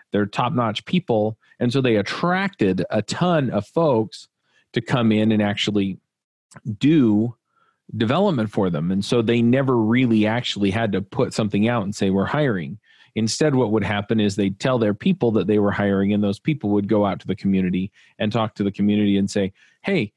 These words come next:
they're hiring over here." Or they'd talk to people that they thought were qualified and get them in. And so the approach that I take in the book is more along the lines of identifying the kinds of companies you wanna work for, figuring out what works for you as far as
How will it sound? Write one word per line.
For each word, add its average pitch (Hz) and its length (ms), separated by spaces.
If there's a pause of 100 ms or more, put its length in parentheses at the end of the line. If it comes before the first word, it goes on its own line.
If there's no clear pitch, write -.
(140)
they're 143 140
hiring 151 440
over 101 220
here." 87 360 (360)
Or 120 160
they'd 110 180
talk 117 220
to 110 80
people 117 300
that 104 120
they 101 120
thought 104 240
were 101 120
qualified 123 560
and 107 100
get 104 200
them 110 160
in. 123 320 (320)
And 123 160
so 139 400 (100)
the 120 240
approach 196 640
that 120 160
I 107 120
take 107 360
in 107 80
the 104 80
book 123 500 (300)
is 113 300
more 143 480
along 120 320
the 110 100
lines 104 380
of 104 120
identifying 127 680
the 110 80
kinds 123 260
of 107 80
companies 113 400
you 110 80
wanna 107 220
work 131 240
for, 92 480 (340)
figuring 147 540
out 131 140
what 131 180
works 127 240
for 104 160
you 120 320
as 107 100
far 107 300
as 98 260